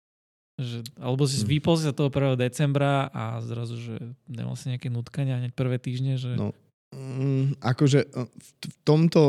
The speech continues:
Speaker 2: v tomto je to také, že práve v tých prvých momentoch, dňoch, týždňoch si človek uvedomí, akoby, eh, do akej miery, eh, sa to stalo už podvedomou, eh, súčasťou nášho života, hej, že čekneš si Facebook, Instagram, že,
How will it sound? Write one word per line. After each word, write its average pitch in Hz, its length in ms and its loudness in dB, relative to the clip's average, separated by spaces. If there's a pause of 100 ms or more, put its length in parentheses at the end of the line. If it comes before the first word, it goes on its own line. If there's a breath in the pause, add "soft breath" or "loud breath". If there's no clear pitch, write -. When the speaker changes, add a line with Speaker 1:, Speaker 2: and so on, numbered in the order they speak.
(320)
Speaker 2:
v - 320 -18
tomto 165 260 6
je 185 100 8
to 139 120 0
také, 123 260 4
že 120 140 4
práve 120 420 4
v - 180 -10
tých 120 240 0
prvých 117 360 0
momentoch, 113 760 2
dňoch, 107 440 0
týždňoch 117 380 2
si - 140 -4
človek 113 400 0
uvedomí, 104 840 2 (220)
akoby, 98 640 -4
eh, 92 60 -4 (340)
do 107 180 4
akej 123 280 6
miery, 104 760 2 (400)
eh, 98 400 -6
sa - 220 0
to 120 100 0
stalo 120 400 6
už - 160 0
podvedomou, 113 800 4
eh, 104 400 -8
súčasťou 120 560 2
nášho 104 240 2
života, 101 480 0
hej, 101 240 2
že 104 140 2
čekneš 98 640 0
si 98 80 -4
Facebook, 95 480 -4
Instagram, 92 640 -2
že, 95 240 -2